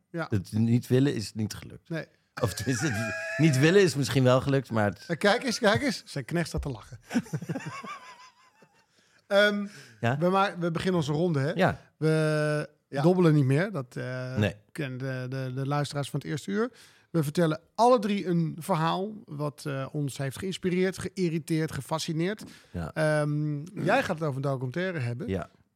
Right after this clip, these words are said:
Speaker 1: Eh, ik ben ook benieuwd. Kan je in één zin zeggen wat we bij jou kunnen verwachten?
Speaker 3: Ik heb, eh, ik heb vakantie gehad, dus ik heb een boek gelezen.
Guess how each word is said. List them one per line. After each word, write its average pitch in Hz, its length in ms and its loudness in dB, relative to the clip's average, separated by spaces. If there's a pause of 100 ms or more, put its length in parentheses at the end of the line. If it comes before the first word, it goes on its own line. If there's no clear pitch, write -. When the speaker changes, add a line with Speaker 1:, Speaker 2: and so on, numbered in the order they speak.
(120)
Speaker 1:
Eh, 170 280 -6
ik 147 160 -6
ben 165 200 -2
ook 170 340 -6
benieuwd. 180 440 -4 (100)
Kan 180 160 -4
je 175 40 -2
in 180 120 -4
één 208 240 -4
zin 190 180 0
zeggen 190 260 -6
wat 175 140 -4
we 175 360 -4
bij 175 100 -2
jou 185 160 -2
kunnen 180 220 -4
verwachten? 190 380 -8 (800)
Speaker 3:
Ik 147 200 -4
heb, 120 340 -4
eh, 117 220 -4
ik 151 100 -2
heb 120 160 -6
vakantie 175 440 -2
gehad, 117 380 -6
dus 120 160 -10
ik 104 60 -16
heb 120 120 -8
een 104 140 -6
boek 156 200 -4
gelezen. 147 460 -4